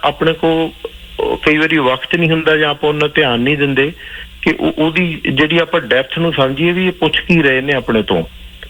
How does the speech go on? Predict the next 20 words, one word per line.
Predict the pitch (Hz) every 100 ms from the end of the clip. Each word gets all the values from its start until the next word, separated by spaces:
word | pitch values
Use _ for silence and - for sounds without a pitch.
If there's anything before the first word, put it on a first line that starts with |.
| - - - - -
ਸੋ | 151 151
ਜ-, | 147 -
ਅਹ, | - - 147 131 135
ਜਿੱਦਾਂ | 127 135 165
ਆਪਾਂ | 165 - 165
ਕਿਸੇ | 160 165
ਤੋਂ | 165
ਜੇ | 160 160
ਹਾਂ | 135 143
ਕਰਾਉਣੀ | 165 165 139 147
ਹੋਵੇ, | 151 151 160
ਫਿਰ | 156 165
ਆਪਾਂ | 160 170
ਉੱਦਾਂ | 160 165
ਦੇ | 165 165
ਕੁਐਸਚਨ | 165 147 165
ਫਰੇਜ਼ | 156 147 139
ਕਰ | 123 135
ਲੈਂਦੇ | 117 110 104
ਆ। | 92